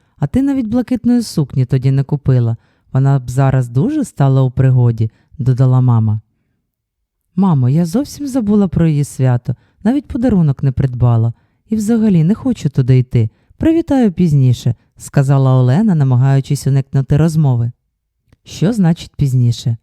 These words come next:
Марина твоя єдина подруга. Ти так ризикуєш її образити. І залишишся зовсім самотньою. Завтра я куплю подарунок, не переживай. А ти йди, розвієшся трохи, бо в тебе в голові тільки робота.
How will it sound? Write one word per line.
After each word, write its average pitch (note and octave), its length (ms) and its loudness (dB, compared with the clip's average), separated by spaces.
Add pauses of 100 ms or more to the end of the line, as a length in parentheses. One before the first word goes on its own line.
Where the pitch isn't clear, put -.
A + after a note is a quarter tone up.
(200)
Марина D#3+ 460 2
твоя C#3+ 280 0
єдина F3 400 2
подруга. B2 600 0 (300)
Ти - 100 -4
так G3+ 200 0
ризикуєш C4+ 640 -2
її B3+ 140 2
образити. B2+ 720 0 (480)
І - 100 -2
залишишся C#3 680 -2
зовсім A#3 360 -4
самотньою. B2+ 720 0 (560)
Завтра F#3+ 400 0
я D#3+ 100 2
куплю F#3+ 280 -4
подарунок, C#3 600 0
не B3 80 -4
переживай. E3 640 0 (180)
А G3+ 80 0
ти F#4 180 0
йди, C3+ 280 2
розвієшся E3+ 640 -2
трохи, A#2+ 480 -4 (180)
бо E3+ 100 -2
в G3 60 -2
тебе B3 240 0
в A#3 80 -2
голові A#3+ 340 0
тільки A3 320 -2
робота. C3 540 0